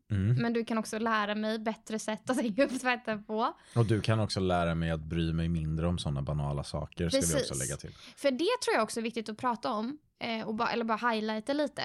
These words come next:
Speaker 2: För att jag tror att också att ibland, och det återkopplar lite till det här med att man i sin A D H D går in, går in med attityden att man själv är problemet och att det är jag som ska lära mig av dig.
Speaker 1: Exakt.
Speaker 2: Men du sa faktiskt någonting som är väldigt sant där, att du kanske också ska ta efter mig.
Speaker 1: Mm.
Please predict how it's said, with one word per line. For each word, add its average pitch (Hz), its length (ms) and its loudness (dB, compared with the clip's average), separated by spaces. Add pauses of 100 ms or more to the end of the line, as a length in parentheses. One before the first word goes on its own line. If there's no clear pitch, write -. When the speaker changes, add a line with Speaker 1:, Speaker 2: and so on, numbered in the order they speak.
(100)
Speaker 2:
För 254 120 -4
att 226 60 -2
jag 262 100 0
tror 269 140 -2
att 254 80 -6
också 254 240 -2
att 233 200 -8 (240)
ibland, 269 540 0 (320)
och - 280 -2
det 247 360 2
återkopplar 240 460 -2
lite 247 200 -4
till 208 140 -4
det 208 60 0
här 208 80 0
med 202 120 -2
att - 220 -10 (340)
man 226 460 0 (140)
i 240 120 -2
sin 233 140 -4
A 233 120 2
D 220 100 -2
H 240 200 2
D 226 120 0
går 226 140 2
in, 214 280 -2 (220)
går 247 160 0
in 220 180 0
med 214 180 -2
attityden 220 400 -2
att 214 100 -2
man 220 120 2
själv 247 240 0
är 208 60 0
problemet 208 500 -4
och 220 40 -2
att 208 80 -6
det 226 60 -2
är 226 60 0
jag 220 300 0
som 214 100 -6
ska - 100 -6
lära 208 240 -2
mig 202 180 -6
av 208 100 -4
dig. 285 500 -2
Speaker 1:
Exakt. - 500 -4 (140)
Speaker 2:
Men 254 320 0
du 226 80 0
sa 311 200 2
faktiskt 220 240 -4
någonting 214 240 -4
som 214 80 -4
är 208 40 -4
väldigt 208 180 -4
sant 262 300 0
där, 208 100 -2
att 202 340 -6
du 226 300 -2
kanske 277 240 0
också 233 200 -6
ska 214 180 -4
ta 233 140 -4
efter - 260 -8
mig. 233 500 -2 (100)
Speaker 1:
Mm. 98 140 2